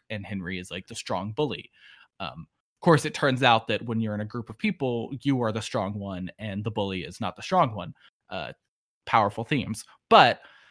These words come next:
that's, you know, neither here nor there. That's, but Pennywise's thing is, like, to feed off of,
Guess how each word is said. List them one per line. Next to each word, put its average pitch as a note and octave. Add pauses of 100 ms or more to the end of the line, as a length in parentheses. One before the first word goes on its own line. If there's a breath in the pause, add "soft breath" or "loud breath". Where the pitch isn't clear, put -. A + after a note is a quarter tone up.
(360 soft breath)
that's, C3
you D#3
know, F2+
neither A#2
here B2
nor A#2
there. D3+
That's, B2+
but -
Pennywise's D3
thing B2
is, G#2+
like, G2
to A#2+
feed F#3+
off G2+
of, F2